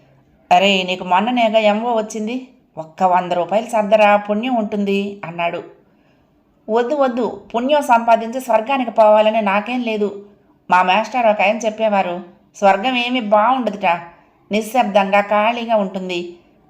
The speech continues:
మైలు దూరానికి ఒక మునీశ్వరుడు చొప్పున కూర్చుని తపస్సు చేసుకుంటూ ఉంటారు. అదే నరకమైతే జనంతో కళకళలాడుతూ సందడిగా గ్లామరస్గా ఉంటుంది. మనకు తెలిసిన బంధుమిత్రులు, సినిమా తారలు, రాజకీయ నాయకులు అంతా ఉంటారు అక్కడ.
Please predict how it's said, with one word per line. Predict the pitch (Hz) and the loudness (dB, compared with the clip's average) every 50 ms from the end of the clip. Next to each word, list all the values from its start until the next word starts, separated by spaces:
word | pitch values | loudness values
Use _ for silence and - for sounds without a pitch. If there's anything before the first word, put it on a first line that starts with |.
| _ - | _ 2
మైలు | 196 208 226 233 240 | 4 4 4 2 0
దూరానికి | 214 254 254 269 277 269 262 247 | -2 -2 0 0 0 -2 0 0
ఒక | 233 214 220 | 0 2 2
మునీశ్వరుడు | 208 214 226 233 262 262 - - 240 226 214 202 208 | 0 0 -2 -2 -4 -8 -8 -8 -8 -6 -6 -4 -4
చొప్పున | 214 208 214 208 214 | -4 -4 -4 -6 -4
కూర్చుని | 208 214 208 208 - 233 233 | -4 -4 -6 -6 -6 -8 -4
తపస్సు | 220 214 208 214 - 269 262 - - - | 0 0 0 0 -2 -6 -10 -10 -8 -8
చేసుకుంటూ | 226 214 220 - 226 214 208 220 | -8 -8 -6 -8 -8 -6 -4 -2
ఉంటారు. | 208 202 196 196 190 196 190 180 190 196 - - - _ _ _ _ _ _ _ _ _ _ _ 170 | -2 -2 -2 -2 -2 -2 -4 -6 -8 -10 -16 -20 -20 _ _ _ _ _ _ _ _ _ _ _ 2
అదే | 175 175 185 196 202 208 | 2 2 2 0 0 0
నరకమైతే | 196 185 180 196 196 226 214 214 208 202 208 214 233 226 | 2 2 2 0 0 -2 -2 -2 -2 -2 -2 -4 -4 -4
జనంతో | 196 196 180 196 214 233 - - 220 | 0 0 0 0 0 -2 0 2 0
కళకళలాడుతూ | 208 - 208 208 220 233 233 254 240 226 220 208 196 202 202 208 196 | 2 2 0 0 2 2 0 0 0 2 2 2 2 2 -2 -6 -4
సందడిగా | 196 208 196 202 214 226 233 226 202 190 208 202 | -2 -2 -2 0 0 0 0 0 2 2 0 0
గ్లామరస్గా | 196 196 202 196 202 226 247 262 240 226 - - 220 208 | 0 0 0 0 0 0 -2 -4 -6 -8 -6 -2 -2 -2
ఉంటుంది. | 196 196 - 196 196 190 185 180 185 - - _ _ _ _ _ _ _ _ _ _ _ | -2 -2 -4 -6 -6 -6 -6 -6 -8 -12 -18 _ _ _ _ _ _ _ _ _ _ _
మనకు | 170 185 185 175 180 | 0 0 0 -2 -4
తెలిసిన | 185 190 185 185 - 185 - | -6 -6 -6 -6 -4 -4 0
బంధుమిత్రులు, | - 180 180 185 190 202 233 233 220 208 - 208 196 190 190 185 185 | 4 4 4 4 2 -2 -4 -6 -6 -8 -6 -6 -6 -4 -4 -4 -4
సినిమా | 190 202 196 220 226 240 220 | -4 -2 -2 -2 -2 -2 -2
తారలు, | 214 214 190 190 180 185 185 185 - - - _ _ _ _ _ _ - | -2 -2 -2 -4 -4 -4 -6 -6 -8 -10 -14 _ _ _ _ _ _ 2
రాజకీయ | 196 185 208 214 220 226 240 233 220 | 4 6 6 4 4 0 -2 -4 -2
నాయకులు | 208 196 196 190 185 - 190 190 190 - - | 0 0 -2 -2 -2 -4 -4 -4 -4 0 0
అంతా | 190 214 247 247 285 269 | 0 0 0 -2 -2 -2
ఉంటారు | 247 233 226 - 214 214 208 | 0 -2 0 2 2 2 2
అక్కడ. | 208 - 214 202 196 202 - | 0 0 0 0 0 -2 -4